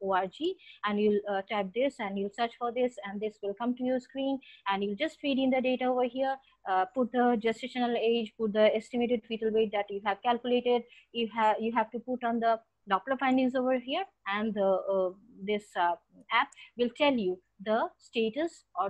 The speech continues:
the stage of the fetus. And not only that,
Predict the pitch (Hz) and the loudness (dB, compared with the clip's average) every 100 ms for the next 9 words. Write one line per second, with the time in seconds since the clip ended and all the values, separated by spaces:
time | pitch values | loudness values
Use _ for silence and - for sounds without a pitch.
0 | 202 214 - 254 254 277 - - 202 202 | -4 -10 -2 2 2 0 -6 -4 -4 -2
1 | 202 180 185 190 - _ _ 214 208 208 | -6 -6 -4 -8 -8 _ _ -2 2 4
2 | 302 370 302 202 175 | 2 0 -2 0 0